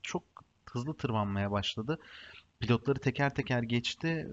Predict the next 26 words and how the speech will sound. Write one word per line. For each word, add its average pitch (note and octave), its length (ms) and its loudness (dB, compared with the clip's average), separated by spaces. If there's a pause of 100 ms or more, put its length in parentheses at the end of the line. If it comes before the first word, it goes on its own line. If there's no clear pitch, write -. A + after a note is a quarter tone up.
(120)
Sonrasında A2+ 500 -2
en A#2 40 4
son, B2 280 0
e, A#2 260 -4
D A2 120 6
R A#2 80 4
S C3+ 140 0
ile A#2 160 2
birlikte A2 280 -4
Perez'i A2+ 340 2
de A#2 80 2
geçip, A2 300 -4 (440)
e, G#2 400 4
birinci A#2+ 280 2
sıraya D3 260 0
yerleşti. G#2 640 2 (520)
Ve A#2 140 2
ben D#3+ 120 4
şunu F3 260 0
gördüm. C3+ 420 4 (400)
E, G2+ 640 4 (220)
zaten A#2+ 500 4
Hamilton'la B2 480 4
ilgili B2 240 4
konuyu, B2+ 440 0 (200)
e, G2+ 320 2